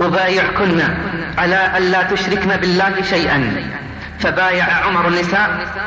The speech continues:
على ألا يشركن بالله شيئا، فقال رسول الله صلى الله عليه وسلم:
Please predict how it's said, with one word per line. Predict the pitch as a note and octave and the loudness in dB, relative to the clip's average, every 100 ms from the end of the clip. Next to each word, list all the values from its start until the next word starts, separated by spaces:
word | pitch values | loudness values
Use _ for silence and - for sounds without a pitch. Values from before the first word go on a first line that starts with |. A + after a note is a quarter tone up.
| G#3 | -4
على | D#3+ E3 F#3+ F3+ | -2 2 2 2
ألا | F#3 F3+ | 2 2
يشركن | F3+ F#3 F3 F3+ E3+ | 0 0 0 0 0
بالله | E3+ D#3+ D#3 D#3 | 2 0 0 0
شيئا، | E3+ C#3 C3+ C3 A2 - - - - | -2 0 0 0 -2 -6 -10 -8 -4
فقال | E3 F#3+ F#3 F#3 | 0 0 2 2
رسول | F3+ G3 | 2 0
الله | F#3 F3+ F#3 F3+ F3+ | 2 2 0 0 0
صلى | F3+ | 2
الله | F3+ F#3+ E3+ | 2 2 2
عليه | F#3 F3+ | 2 2
وسلم: | F#3 F3+ F3 F#3 D3+ | 0 0 0 0 -2